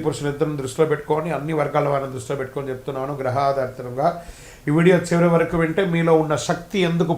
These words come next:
పూర్తిగా బయటికి రావట్లేదో తెలుస్తుంది. ఎక్కడ తగ్గాలో, ఎక్కడ నిలబడాలో ముందు నేర్చుకోవాలి. ఫస్ట్ గురు భగవానుడు పదకొండవ స్థానంలో, శని ఎనిమిదవ స్థానంలో, అంటే అష్టమ శనిగా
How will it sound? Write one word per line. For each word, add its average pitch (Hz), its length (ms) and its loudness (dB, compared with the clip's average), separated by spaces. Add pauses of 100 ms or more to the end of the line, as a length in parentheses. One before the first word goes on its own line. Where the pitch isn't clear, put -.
పూర్తిగా 175 400 2
బయటికి 156 300 4
రావట్లేదో 147 520 0
తెలుస్తుంది. 117 480 -8 (1080)
ఎక్కడ 160 200 0 (100)
తగ్గాలో, 165 380 2 (180)
ఎక్కడ 127 200 -6 (100)
నిలబడాలో 139 420 -2 (160)
ముందు 123 240 -4
నేర్చుకోవాలి. 117 560 -4
ఫస్ట్ 110 200 -8 (540)
గురు 147 180 2
భగవానుడు 135 380 2
పదకొండవ 156 320 -2
స్థానంలో, 165 240 0 (120)
శని 143 220 -4 (100)
ఎనిమిదవ 135 340 -4
స్థానంలో, 117 400 -4
అంటే 120 180 -4 (1160)
అష్టమ - 400 -4 (160)
శనిగా 127 280 -4